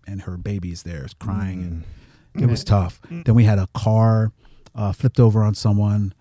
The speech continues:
Speaker 1: and they were pinned under the car. It was a car ac-, just a regular car accident. So even though there's a war,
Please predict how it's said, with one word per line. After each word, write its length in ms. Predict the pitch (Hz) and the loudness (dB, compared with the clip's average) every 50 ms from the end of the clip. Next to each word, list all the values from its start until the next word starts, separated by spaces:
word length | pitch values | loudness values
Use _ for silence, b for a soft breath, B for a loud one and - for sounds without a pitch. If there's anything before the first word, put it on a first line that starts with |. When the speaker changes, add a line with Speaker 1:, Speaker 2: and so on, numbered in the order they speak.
| _ - | _ -4
Speaker 1:
and 100 | 110 107 | -2 0
they 60 | 101 | 0
were 100 | 92 92 | 0 0
pinned 420 | - - 123 120 113 113 113 110 | 0 2 2 4 4 4 2 0
under 180 | 104 - 104 101 | -2 -4 -6 -6
the 80 | 92 92 | -6 -8
car. 500 | - - - 117 120 120 127 131 127 120 b b b b b b b b | -8 -6 -4 -2 0 0 0 0 -2 -4 b b b b b b b b
It 60 | - | -8
was 100 | 113 95 | -8 -6
a 40 | 98 | -6
car 260 | - - 175 175 151 | -4 -4 -2 0 0
ac-, 100 | 110 - | -2 -2
just 160 | - 139 - | -4 -4 -2
a 40 | 139 | 0
regular 220 | 127 120 107 101 95 | 0 2 0 0 0
car 180 | - 113 107 | 0 0 0
accident. 260 | 98 92 - - 92 | 0 0 -4 -6 -6
So 140 | - - 120 170 | -4 0 2 4
even 120 | 185 190 | 4 6
though 120 | 170 147 | 6 6
there's 200 | 131 120 120 - | 4 4 2 2
a 60 | 107 92 | 0 0
war, 480 | 92 95 101 110 117 123 135 139 135 | 2 2 4 4 6 6 4 4 2